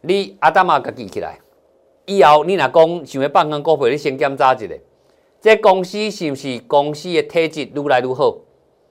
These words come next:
营，逐个月营收的数字愈来愈好？若是这个现象，你就算讲伊看伊袂顺眼，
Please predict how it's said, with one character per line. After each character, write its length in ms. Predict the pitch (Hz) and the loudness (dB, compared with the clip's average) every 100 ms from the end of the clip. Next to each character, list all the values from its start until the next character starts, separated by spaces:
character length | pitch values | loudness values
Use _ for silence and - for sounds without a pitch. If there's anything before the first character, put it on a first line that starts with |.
| _ _ _ _ | _ _ _ _
营， 680 | 175 175 180 180 - 147 - | 0 0 0 -4 -8 -18 0
逐 80 | 160 - | 0 2
个 300 | - 254 190 | 4 4 6
月 240 | 165 156 160 | 6 6 2
营 280 | 156 160 160 | -2 -4 -6
收 240 | - 190 | -6 -2
的 80 | 175 | -2
数 260 | 160 185 147 | 2 2 2
字 80 | |
愈 300 | 135 135 175 | -4 -6 0
来 120 | 170 143 | 0 2
愈 80 | |
好？ 320 | 151 156 113 - _ _ _ _ | 0 0 0 -4 _ _ _ _
若 200 | 135 123 | -2 -2
是 220 | 113 110 | -4 -14
这 220 | - 190 | -16 -8
个 180 | 175 139 | -4 -4
现 220 | 110 101 85 | -4 -10 -6
象， 220 | 110 98 95 _ _ _ _ _ | -6 -6 -10 _ _ _ _ _
你 160 | 156 170 _ | -8 -8 _
就 200 | 139 110 | -2 -2
算 280 | - 202 151 | 0 -2 2
讲 220 | 156 147 | 0 0
伊 60 | 117 | -10
看 380 | - 214 160 | -2 0 0
伊 60 | 131 | -2
袂 200 | 113 104 | -4 -4
顺 180 | 110 110 | -6 0
眼， 260 | 165 98 | 0 0